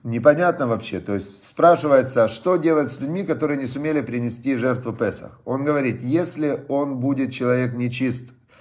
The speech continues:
мёртвым, этот случай, который эти люди подошли спросить, или он будет далеко в пути, то есть он будет не рядом с храмом, не рядом с евреями, он не может принести жертву, не смог.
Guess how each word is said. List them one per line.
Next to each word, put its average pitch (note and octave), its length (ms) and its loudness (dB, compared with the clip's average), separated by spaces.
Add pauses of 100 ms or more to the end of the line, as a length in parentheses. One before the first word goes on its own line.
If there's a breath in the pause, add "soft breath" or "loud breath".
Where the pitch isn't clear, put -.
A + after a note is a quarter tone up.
(160 soft breath)
мёртвым, A#2+ 580 0 (160)
этот B2 280 0
случай, C3 320 -2
который A#2+ 340 0
эти A2+ 100 -6
люди A#2 220 -2
подошли G2+ 420 -6
спросить, - 500 -10 (520 soft breath)
или E3 160 4
он F#3 180 4
будет F3 260 6
далеко D#3+ 420 6
в B2+ 100 -4
пути, D3+ 440 2
то A2+ 200 0
есть A2 200 -4
он C3+ 220 0
будет C#3 260 -2
не D3 140 -2
рядом C3+ 320 6
с - 120 -4
храмом, C#3 440 4
не B2 80 0
рядом B2 300 2
с - 80 -8
евреями, B2+ 500 -2
он A#2 160 -4
не B2+ 80 -2
может C#3 260 -2
принести G#2 400 -8
жертву, F#2+ 340 -8
не A#2 140 -6
смог. A#2+ 400 -6